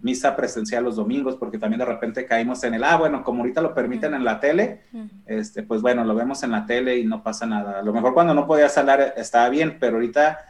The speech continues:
Speaker 1: es como misa sí o sí presencial,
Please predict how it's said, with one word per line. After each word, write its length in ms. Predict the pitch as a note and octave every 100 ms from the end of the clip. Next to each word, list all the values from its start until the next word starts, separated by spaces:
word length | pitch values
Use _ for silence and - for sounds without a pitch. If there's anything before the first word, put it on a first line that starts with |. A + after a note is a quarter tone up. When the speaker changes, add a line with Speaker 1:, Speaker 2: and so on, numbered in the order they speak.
| _ _ -
Speaker 1:
es 180 | A#2 -
como 840 | D3 - C#3+ C#4 B2+ A2 G#2 - -
misa 680 | B2+ E3 E3+ F#3+ F#3+ - -
sí 380 | - D#3 G3+ G#3+ -
o 120 | A2
sí 280 | - F3 G#3+
presencial, 600 | - G#2+ G2+ - F2+ F2